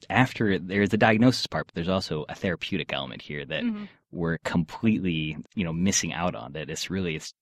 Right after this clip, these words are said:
Speaker 1: you know, we have half of the piece, you know, with just the electrical, electrical implant. But, you know, if you look at any other field of surgery or medicine, you know, it's usually, it's a combination of things. For example, with a heart transplant, you wanna make sure that, you know, the patient is ready,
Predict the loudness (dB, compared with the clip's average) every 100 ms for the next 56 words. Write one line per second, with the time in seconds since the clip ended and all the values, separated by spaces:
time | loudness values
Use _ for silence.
0 | -12 -8 -6 -4 0 0 0 -2 -6 -8
1 | -6 -2 -4 -6 -12 -10 -10 -10 -6 -6
2 | -6 -6 -8 _ -20 -20 -8 -4 -2 -2
3 | -4 -4 -4 -8 -8 -6 -6 -4 -4 -4
4 | -6 -8 -6 -8 -8 -10 -8 -4 0 0
5 | -2 -2 0 0 -2 -4 -6 -4 -4 -4
6 | -6 -8 -14 _ _ -6 0 2 2 0
7 | -2 -4 -4 -2 -2 -6 -10 -14 _ _
8 | _ -10 -4 -2 -2 -2 2 2 2 -2
9 | 0 0 2 0 -4 -10 -12 -10 -10 -6
10 | -6 -4 -6 -8 -6 -4 -6 -8 -6 -4
11 | -2 -4 -8 -8 -8 -8 -10 _ -20 _
12 | -8 -6 -4 -2 -2 -2 -2 -4 -6 _
13 | _ -10 -8 -8 -10 -6 -4 -4 -6 -10
14 | -10 -4 -4 -4 -8 -10